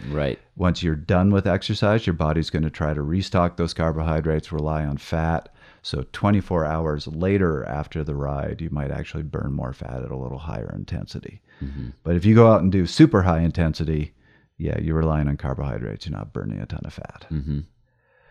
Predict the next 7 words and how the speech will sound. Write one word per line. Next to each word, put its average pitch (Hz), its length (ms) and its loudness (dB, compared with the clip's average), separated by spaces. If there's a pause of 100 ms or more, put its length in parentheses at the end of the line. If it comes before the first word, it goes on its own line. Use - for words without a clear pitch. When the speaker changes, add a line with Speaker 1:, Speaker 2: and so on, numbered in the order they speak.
(280)
Speaker 2:
So 139 260 10
those 165 360 12
are 156 200 12
your 123 500 12
kind 117 280 4
of 107 260 2 (680)
physiological 101 1040 4